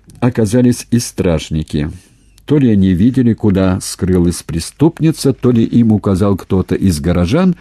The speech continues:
но полицейские встали у входа и заспорили, надо стучать или лучше подождать. Господин Лефевр — один из отцов города, богатый арматор.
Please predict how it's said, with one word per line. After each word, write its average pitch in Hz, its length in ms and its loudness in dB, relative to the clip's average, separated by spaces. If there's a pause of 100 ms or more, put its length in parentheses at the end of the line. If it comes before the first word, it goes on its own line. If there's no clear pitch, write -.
(420)
но 143 140 0
полицейские 151 840 0
встали 113 380 0
у 98 140 2
входа 147 400 0
и 143 200 0
заспорили, 87 880 0 (360)
надо 151 320 2
стучать 139 640 -2
или 107 220 2
лучше 95 400 0
подождать. 87 760 -4 (960)
Господин 175 600 2
Лефевр — 110 800 0
один 113 340 2
из 87 120 0
отцов 90 440 0
города, 131 640 0
богатый 135 720 2
арматор. 82 640 0